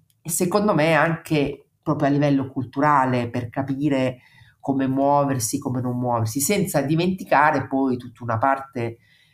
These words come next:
eh, molto forte del, dell'associazione che si occupa del contratto di lavoro, che insomma dicono che forse siamo vicini, <laughs> io non ci credo finché non sarà, però insomma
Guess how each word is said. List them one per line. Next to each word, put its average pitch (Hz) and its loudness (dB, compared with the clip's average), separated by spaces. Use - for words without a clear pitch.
eh, - -8
molto 127 -4
forte 139 0
del, 117 -6
dell'associazione 135 -2
che 107 -6
si 110 -4
occupa 117 -2
del 110 -2
contratto 117 -6
di 110 -4
lavoro, 120 0
che 113 -12
insomma 110 -6
dicono 127 -4
che 110 -6
forse 117 -8
siamo 127 -2
vicini, 139 -2
<laughs> 131 -16
io 143 0
non 156 2
ci - -4
credo 175 2
finché 143 0
non 147 0
sarà, 147 2
però 143 2
insomma 127 -2